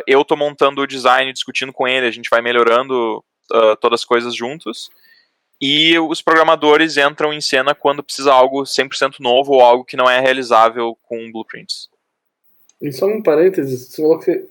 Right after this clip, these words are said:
Speaker 2: foi contratado como combat designer. É,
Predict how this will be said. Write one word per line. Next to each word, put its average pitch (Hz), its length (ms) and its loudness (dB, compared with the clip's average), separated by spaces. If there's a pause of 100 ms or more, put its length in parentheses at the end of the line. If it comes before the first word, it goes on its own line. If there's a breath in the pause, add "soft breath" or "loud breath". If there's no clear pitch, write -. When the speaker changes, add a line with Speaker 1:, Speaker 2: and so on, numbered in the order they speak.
(100)
Speaker 2:
foi 151 120 -4
contratado 151 400 -2
como 147 200 -6
combat 160 460 -2
designer. 135 640 -4 (320 soft breath)
É, 151 400 0